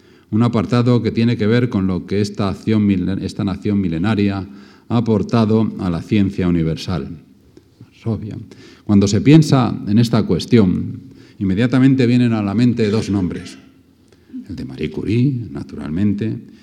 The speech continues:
y el de Nicolás Copérnico, o utilizando su nombre en polaco, Mikołaj Kopernik, el autor de ese inmortal libro de mil quinientos cuarenta y tres, titulado De Revolutionibus Orbium Coelestium, sobre las revoluciones de los orbes celestes,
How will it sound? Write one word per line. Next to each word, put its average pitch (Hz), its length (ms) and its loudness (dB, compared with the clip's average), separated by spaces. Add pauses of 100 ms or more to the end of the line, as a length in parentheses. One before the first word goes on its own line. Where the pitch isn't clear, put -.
(160)
y 95 80 -4
el 85 120 -4
de 80 220 -4
Nicolás 85 400 -6
Copérnico, 92 640 -2
o 82 260 -8
utilizando 87 800 0
su 85 160 -6
nombre 98 420 4
en 80 160 -2
polaco, 101 640 -4 (460)
Mikołaj 101 520 -2
Kopernik, 101 600 -4 (1000)
el 90 100 -2
autor 120 380 4
de 117 100 4
ese 113 120 0
inmortal 101 460 2
libro 98 420 2 (100)
de 82 180 0
mil 101 360 2
quinientos 98 440 2
cuarenta 80 400 -4
y 76 60 -6
tres, 104 540 0 (300)
titulado 107 640 0
De 98 100 -2
Revolutionibus 101 920 -2
Orbium 98 360 0
Coelestium, 87 640 -4
sobre 78 240 -12
las 73 100 -12
revoluciones 95 600 0
de 95 60 -2
los 78 200 -6
orbes 85 340 -4
celestes, - 560 -4